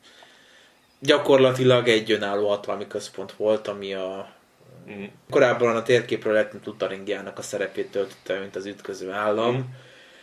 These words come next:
Speaker 1: És hát gyakorlatilag a német-francia felújult szembenállásnak az oka az volt, hogy amikor Merész Károly meghalt, akkor kiörökli azt a hatalmas földterületet.
Speaker 2: Hát.
Speaker 1: De ez már megint egy másik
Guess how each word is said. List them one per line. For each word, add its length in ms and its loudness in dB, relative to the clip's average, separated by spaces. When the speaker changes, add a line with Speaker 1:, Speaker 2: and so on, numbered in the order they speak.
Speaker 1:
És 80 -6
hát 100 0
gyakorlatilag 720 6
a 520 2
német-francia 1200 -4
felújult 420 0
szembenállásnak 840 -4
az 140 -6
oka 220 -12
az 200 -10
volt, 160 -8
hogy 120 -8
amikor 300 -8
Merész 300 -6
Károly 320 -6
meghalt, 500 -14
akkor 440 -12
kiörökli 480 2
azt 220 0
a 40 -2
hatalmas 440 -2
földterületet. 880 -2
Speaker 2:
Hát. 300 -18
Speaker 1:
De 180 4
ez 180 2
már 200 2
megint 320 -2
egy 100 2
másik 360 -6